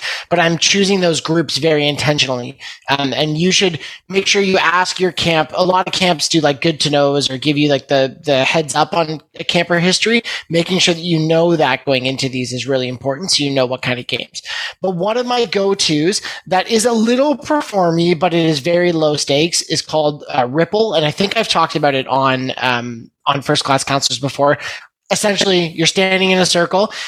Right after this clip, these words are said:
and, um, everyone gets a chance to say their name. And the only thing you need to do at a minimum is say your name. Or you can say your name and do an action associated with it. So I might, I could say Matt,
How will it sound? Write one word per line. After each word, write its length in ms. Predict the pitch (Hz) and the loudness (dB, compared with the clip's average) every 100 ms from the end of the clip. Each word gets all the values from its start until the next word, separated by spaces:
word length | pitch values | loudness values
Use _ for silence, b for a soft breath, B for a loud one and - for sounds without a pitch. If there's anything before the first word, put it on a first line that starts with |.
| B | B
and, 400 | 180 175 175 165 - | -2 2 2 0 -2
um, 300 | 160 143 147 - | 0 0 -2 -2
everyone 300 | 185 214 214 | 0 2 2
gets 160 | 208 208 | 0 0
a 60 | |
chance 240 | - 190 175 | 0 0 0
to 120 | 165 | 0
say 340 | - 175 165 | 0 2 2
their 300 | 165 165 156 | 2 2 0
name. 520 | 147 143 139 147 196 247 B B B - | 0 0 0 2 0 -2 B B B -2
And 320 | 165 160 - - - 196 | 0 0 -2 -6 -12 -2
the 160 | 180 | 0
only 280 | - 247 277 | 0 0 2
thing 180 | 247 240 | 2 2
you 160 | 202 185 | 2 2
need 180 | 185 175 | 2 0
to 80 | |
do 120 | 185 180 | 2 2
at 120 | 156 | 2
a 40 | |
minimum 440 | 156 165 175 185 175 | 0 0 2 0 0
is 160 | 147 | 0
say 240 | - - 156 | 0 2 2
your 180 | 147 | 0
name. 460 | 139 139 90 65 123 _ B B B B _ _ _ | 0 -2 -4 -8 -14 _ B B B B _ _ _
Or 480 | 247 233 147 170 214 | 0 2 2 0 -2
you 260 | - 156 190 | -4 0 0
can 180 | 185 180 | 0 0
say 320 | - 202 196 | 2 2 2
your 140 | 208 | 2
name 280 | 202 180 175 | 2 2 0
and 240 | 156 165 139 | 0 -2 0
do 160 | 160 | 2
an 80 | 156 | 2
action 560 | 131 135 139 - 127 110 | 0 0 0 -2 -2 -4
associated 640 | 135 - 135 127 135 120 | -4 -4 -2 0 -2 -2
with 160 | 120 | -10
it. 180 | - 87 | -10 -6
So 140 | - 156 | -2 0
I 160 | 165 | 2
might, 280 | 175 165 160 | 0 -2 0
I 80 | 151 | -2
could 160 | 151 147 | -2 0
say 120 | 139 | -2
Matt, 420 | 127 156 226 240 | 0 0 0 -2